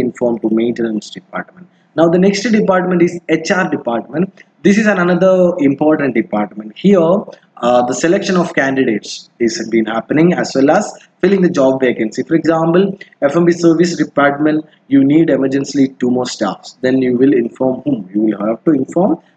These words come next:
the H R department and they will select the candidate and they will fill your job vacancy there. Next is the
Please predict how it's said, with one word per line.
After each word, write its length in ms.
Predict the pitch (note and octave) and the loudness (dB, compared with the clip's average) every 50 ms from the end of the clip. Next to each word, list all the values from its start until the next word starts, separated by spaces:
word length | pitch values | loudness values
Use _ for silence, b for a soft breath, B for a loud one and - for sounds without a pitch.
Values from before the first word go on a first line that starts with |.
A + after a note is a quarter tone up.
| b | b
the 140 | - - - | -6 -2 -2
H 200 | D#3+ D#3 - - | -2 -2 0 -2
R 160 | G3+ G3+ G3+ | -2 0 0
department 560 | F3 D#3+ - - C#3 C#3+ C#3 D3+ D3+ D#3 D#3+ D#3 | 0 0 0 0 0 0 0 0 0 0 -2 -2
and 200 | C3+ C3 B2+ B2 | -2 -4 -2 0
they 180 | B2+ C#3+ D#3 E3+ | 0 2 4 4
will 160 | F3 G#3 G#3+ | 4 2 0
select 320 | G#3 - D#3 C3+ C3 C3 C3 | 0 -2 -2 -2 -2 -2 -2
the 80 | C3 | -4
candidate 520 | B2+ C3 B2 B2 B2 B2 A#2+ B2 B2 A#2+ - b b b b b - | -4 -4 -4 -4 -4 -2 0 0 -2 -2 -4 b b b b b -8
and 220 | B2 C#3+ D3+ C3+ | -4 -4 -2 0
they 120 | A#2+ A#2 A2 | 2 0 2
will 160 | G#2+ A2+ G#2+ - - | 2 0 -2 0 0
fill 160 | A2+ A#2 A#2+ A#2+ B2 | 0 0 2 2 0
your 220 | D3 - - - - _ _ _ _ | 0 0 -2 -6 -12 _ _ _ _
job 320 | - A#2+ G#2 G#2 G2+ - _ _ - | -4 -2 -2 -2 -4 -8 _ _ -6
vacancy 540 | A2 G#2+ G#2 - - G#2+ G#2 - - G2+ F#2 - | -4 -4 -4 -4 -8 -12 -12 -8 -8 -8 -8 -8
there. 160 | - F2+ - - _ B B B B _ | -10 -12 -12 -14 _ B B B B _
Next 280 | C3+ D#3 D#3 - - | 0 0 0 0 2
is 200 | F3+ F#3 F3+ D#3+ | 2 4 4 4
the 300 | E3 G#3+ C#4+ - - - | 2 0 0 -2 -8 -12